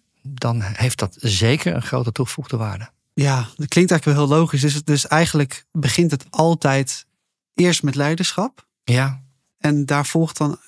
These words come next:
Speaker 2: daarna kan dus pas eigenlijk affectie plaatsvinden op de manier hoe wij affectie interpreteren.
Speaker 1: Absoluut. Dat
Speaker 2: Ja.
Speaker 1: waren,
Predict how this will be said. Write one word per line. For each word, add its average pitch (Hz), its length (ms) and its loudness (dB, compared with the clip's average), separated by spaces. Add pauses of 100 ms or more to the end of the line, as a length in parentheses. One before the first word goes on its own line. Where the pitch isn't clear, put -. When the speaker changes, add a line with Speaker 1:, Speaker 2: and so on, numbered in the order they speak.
(120)
Speaker 2:
daarna 147 600 0 (340)
kan 151 180 0
dus 147 120 0
pas 147 240 -2
eigenlijk 147 320 -4
affectie 139 400 -4
plaatsvinden 131 580 -2
op - 100 -10
de 139 80 -2
manier 139 220 0
hoe 139 80 0
wij 135 140 -2
affectie 139 600 -4
interpreteren. 139 800 -4
Speaker 1:
Absoluut. 147 540 -6
Dat 117 160 -4
Speaker 2:
Ja. 135 80 2
Speaker 1:
waren, 123 360 2